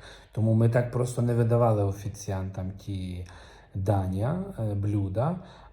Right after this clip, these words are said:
а ми видавали, провіряли там шеф-повар і провіряв адміністратор. Тоді забирали офіціанти. Тому я не можу зрозуміти, чому та кукла так пінилася від того всього.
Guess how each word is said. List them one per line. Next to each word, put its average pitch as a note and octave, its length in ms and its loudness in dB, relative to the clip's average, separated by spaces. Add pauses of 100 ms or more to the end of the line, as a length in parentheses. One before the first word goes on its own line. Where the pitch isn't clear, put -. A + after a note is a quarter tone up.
(140)
а D3+ 200 4
ми B2+ 140 4
видавали, A#2 560 4
провіряли A2 580 0
там G#2+ 240 0
шеф-повар A#2 600 2
і G#2 40 0
провіряв G2 600 -2
адміністратор. A2 840 -2
Тоді G2 260 -2
забирали G#2+ 580 0
офіціанти. G2+ 800 -4 (440)
Тому C3 360 4
я A#2+ 180 2
не B2+ 100 4
можу C3 280 4
зрозуміти, A2+ 800 0
чому A#2 340 0
та A2+ 180 -2
кукла G#2+ 400 -2
так G#2 300 -6
пінилася G#2 560 0
від G2 220 -6
того G2+ 220 -2
всього. G2 540 -4